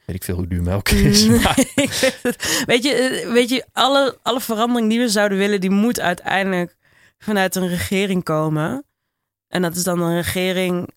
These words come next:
Speaker 2: of een kabinet waar we dan zelf niet achter staan of niet iedereen. Weet je, het is gewoon vermoeiend. En veranderingen, die gaan niet van de een op de andere dag doorgevoerd worden. En volgens mij die hele stikstofregeling, daar zijn mensen nu alweer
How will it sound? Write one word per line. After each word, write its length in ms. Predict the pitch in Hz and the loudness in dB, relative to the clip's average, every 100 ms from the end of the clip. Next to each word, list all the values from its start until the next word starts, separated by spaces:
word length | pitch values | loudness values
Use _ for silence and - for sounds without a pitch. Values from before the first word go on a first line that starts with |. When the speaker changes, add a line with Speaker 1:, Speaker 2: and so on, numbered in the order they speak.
| - | -8
Speaker 2:
of 100 | 175 | -6
een 100 | 175 | -4
kabinet 380 | 180 180 185 180 | -4 -2 -2 -2
waar 140 | 180 | -2
we 60 | 175 | 0
dan 140 | 175 | 0
zelf 280 | 185 180 180 | 0 -2 -2
niet 180 | 185 - | -4 -4
achter 320 | 190 - 175 | -6 -4 -4
staan 500 | - 202 180 180 185 | -2 0 0 0 -2
of 120 | 147 | -4
niet 160 | 180 170 | -4 -4
iedereen. 300 | 165 170 165 | -4 -4 -4
Weet 180 | 135 208 | -6 -6
je, 60 | |
het 140 | 208 202 | -6 -2
is 140 | - | -2
gewoon 180 | 214 202 | -2 -4
vermoeiend. 680 | - 180 180 160 131 151 - - - - | -4 -2 -2 -2 -4 -6 -8 -20 -20 -8
En 160 | 185 | -6
veranderingen, 600 | 160 180 190 196 190 180 - _ _ _ _ _ _ | -4 -4 -2 -2 -2 -4 -8 _ _ _ _ _ _
die 320 | - 190 180 | -2 -2 0
gaan 180 | 165 190 | -2 -2
niet 140 | 208 | -2
van 120 | - 185 | -2 -2
de 60 | |
een 80 | 143 | -2
op 60 | 180 | -2
de 60 | |
andere 220 | 175 190 | -2 -2
dag 140 | 165 151 | -4 -4
doorgevoerd 560 | 180 196 - - 147 | -4 -4 -8 -8 -6
worden. 280 | 147 139 151 | -4 -4 -4
En 280 | - 127 151 | -4 -4 -6
volgens 320 | - 170 170 | -10 -8 -4
mij 140 | 175 165 | -2 -2
die 120 | 170 | -4
hele 120 | 170 | -2
stikstofregeling, 680 | 160 185 - 180 170 170 175 | -2 -2 -4 -6 -4 -4 -4
daar 100 | 175 | -4
zijn 160 | 165 175 | -2 -2
mensen 240 | 175 170 | -2 -2
nu 120 | 180 | -2
alweer 400 | 175 175 175 127 | 0 -2 -2 -4